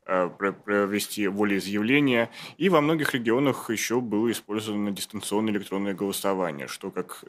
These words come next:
некоторым специалистам кажется, повлияло на итоговые результаты. Но результаты мы можем наблюдать следующие, что везде произошел триумф, э, власти-, э, кандидатов, поддержанных властей. А если брать Москву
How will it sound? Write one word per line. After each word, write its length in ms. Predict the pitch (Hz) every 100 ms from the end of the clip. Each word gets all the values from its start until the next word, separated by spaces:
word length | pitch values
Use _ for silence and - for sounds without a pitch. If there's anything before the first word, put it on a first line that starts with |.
| -
некоторым 360 | 101 92 98
специалистам 420 | - - 127 - 104
кажется, 340 | 107 107 107
повлияло 520 | - 95 95 101 104
на 120 | 98 95
итоговые 340 | 95 95 95
результаты. 580 | - 95 - 85 - - _ _ - - -
Но 160 | 120 151
результаты 580 | 151 147 170 175 143 -
мы 160 | 123 127
можем 400 | 123 127 127 123
наблюдать 360 | 113 120 120
следующие, 440 | - 147 139 - 107
что 180 | - 110
везде 440 | 110 107 104 - _ _
произошел 520 | 95 90 95 - 95
триумф, 600 | - 104 101 90 80 -
э, 220 | 90 85 - _ _ _ _ _ _ _ _ 113
власти-, 480 | 107 - - 117 -
э, 520 | 110 104 95 90 60 - -
кандидатов, 500 | 107 123 117 92 -
поддержанных 500 | - 90 90 78 76
властей. 540 | 107 101 - 143 156 120
А 40 |
если 200 | 104 110
брать 260 | 104 101 -
Москву 600 | 95 95 - 104 135 131